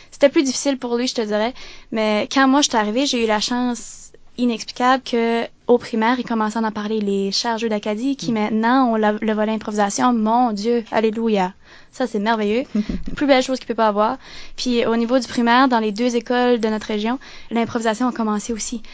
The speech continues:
Speaker 1: Ça fait que déjà là, il y a un intérêt qui, qui se crée à partir de la septième, de la six, sept, huitième année. Ça fait que quand ils arrivent à notre école, ils, ils veulent faire de l'impro, donc ils sont intéressés, ils en ont déjà fait. Ça fait que ça, ça,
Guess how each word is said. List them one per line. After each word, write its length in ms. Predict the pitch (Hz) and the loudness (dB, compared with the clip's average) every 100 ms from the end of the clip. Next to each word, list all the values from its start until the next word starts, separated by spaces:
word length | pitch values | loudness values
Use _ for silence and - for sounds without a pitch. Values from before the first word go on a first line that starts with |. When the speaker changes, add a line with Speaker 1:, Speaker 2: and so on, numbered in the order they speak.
| - - | -18 -6
Speaker 1:
Ça 100 | - | -2
fait 20 | 240 | 4
que 40 | |
déjà 220 | 262 254 | 6 8
là, 80 | 254 | 6
il 60 | 294 | 6
y 20 | |
a 40 | |
un 40 | 240 | 4
intérêt 320 | 233 233 262 | 2 0 -2
qui, 220 | - 226 | -2 -8
qui 200 | - - | -8 -8
se 160 | 202 - | -8 -10
crée 340 | - 269 277 | -4 0 2
à 60 | 240 | 2
partir 260 | 208 - 240 | -2 -2 -2
de 60 | |
la 80 | 202 | 0
septième, 420 | - 226 269 262 | -4 -2 4 4
de 60 | 233 | 4
la 120 | - | 0
six, 240 | - - 294 | -6 -6 -6
sept, 360 | - 269 - - | -2 -4 -4 -10
huitième 280 | 240 269 240 | -4 0 0
année. 280 | 214 262 - - - | -2 -6 -10 -20 -16
Ça 80 | - | -12
fait 60 | |
que 60 | - | -2
quand 120 | 302 269 | 0 0
ils 20 | |
arrivent 220 | 233 277 | 0 0
à 40 | 233 | 0
notre 140 | 220 | -4
école, 340 | 214 269 277 | -2 0 0
ils, 120 | 233 - _ | -2 -10 _
ils 160 | 254 208 | -4 0
veulent 340 | 220 254 262 | 4 6 4
faire 180 | 226 214 | 2 -4
de 60 | 208 | -4
l'impro, 320 | 208 - 247 | -2 2 2
donc 180 | 220 208 | 2 -2
ils 40 | |
sont 80 | - | -2
intéressés, 520 | 226 214 277 247 226 277 | -4 0 0 0 0 0
ils 100 | 226 | 0
en 140 | 214 | 0
ont 80 | 214 | -2
déjà 340 | 214 285 240 220 | 0 0 0 -4
fait. 220 | 262 262 - - - - | -4 -4 -6 -20 -20 -12
Ça 140 | - - | -8 -4
fait 40 | 233 | -4
que 60 | |
ça, 100 | - 277 | -4 -2
ça, 280 | 226 113 | -2 -2